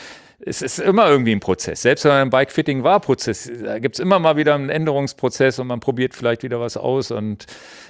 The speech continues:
ganz oft ist es aber auch so Placebo. Man denkt, oh geil, weil's sich anders anfühlt, ist es schöner und in Wirklichkeit ist es gar nicht so. Dann geht man wieder zurück. Also so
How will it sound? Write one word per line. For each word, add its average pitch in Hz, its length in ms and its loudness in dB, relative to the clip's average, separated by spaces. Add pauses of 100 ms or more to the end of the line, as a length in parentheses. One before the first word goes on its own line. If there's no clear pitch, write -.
(160)
ganz 135 240 0
oft - 280 0
ist 160 160 -2
es 113 100 -6
aber 113 200 0
auch 113 180 0
so 120 160 -2
Placebo. 160 560 2
Man 117 160 0
denkt, 123 280 0
oh 131 220 0
geil, 131 400 0
weil's 117 220 0
sich - 180 -8
anders 151 260 0
anfühlt, 143 440 0
ist 123 140 -6
es 113 100 -2
schöner 226 420 4
und 127 180 -2
in 123 140 -6
Wirklichkeit 120 460 -2
ist 123 100 -2
es 190 140 -4
gar 185 180 2
nicht 185 160 -2
so. 185 160 4
Dann 120 140 2
geht 131 140 -4
man 120 120 -2
wieder 117 180 2
zurück. 151 360 -2
Also 80 180 -12
so 73 160 -16